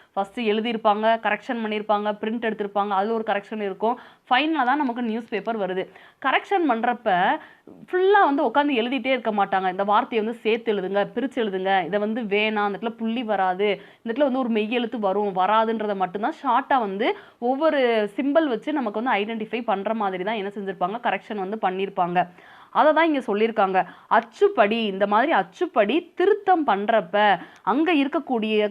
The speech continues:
குறியீடுகளை அறிந்து பிழை திருத்தம் செய்யும் இந்த பயிற்சியானது மாணவர்களின் எங்க உதவும், வேலை வாய்ப்பிற்கு உதவும். நெக்ஸ்ட் இந்த இதை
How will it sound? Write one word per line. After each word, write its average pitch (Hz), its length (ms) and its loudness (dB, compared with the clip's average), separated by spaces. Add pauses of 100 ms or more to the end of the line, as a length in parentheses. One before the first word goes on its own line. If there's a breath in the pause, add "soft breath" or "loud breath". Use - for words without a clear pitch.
(140)
குறியீடுகளை 254 680 2 (240)
அறிந்து 190 440 0 (420 loud breath)
பிழை 330 180 2 (140)
திருத்தம் 285 360 -2 (100)
செய்யும் 226 300 0
இந்த 208 120 0 (100)
பயிற்சியானது 202 640 0 (180)
மாணவர்களின் 240 760 0 (120)
எங்க 220 180 -2 (140)
உதவும், 202 360 0 (300 loud breath)
வேலை 269 320 2
வாய்ப்பிற்கு 190 500 -2
உதவும். 185 340 0 (1500 soft breath)
நெக்ஸ்ட் 220 280 -2
இந்த 294 140 2
இதை 277 80 4